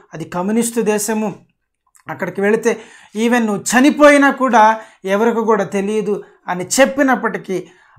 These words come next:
అలాంటి యొక్క పరిస్థితులు కలిగినటువంటి దేశంలోనికే నేను దేవుని యొక్క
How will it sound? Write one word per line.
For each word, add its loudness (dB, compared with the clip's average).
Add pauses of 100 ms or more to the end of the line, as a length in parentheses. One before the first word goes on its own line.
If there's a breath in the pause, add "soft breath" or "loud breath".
అలాంటి 4
యొక్క -2
పరిస్థితులు 2
కలిగినటువంటి 2
దేశంలోనికే 0
నేను -6
దేవుని -8
యొక్క -4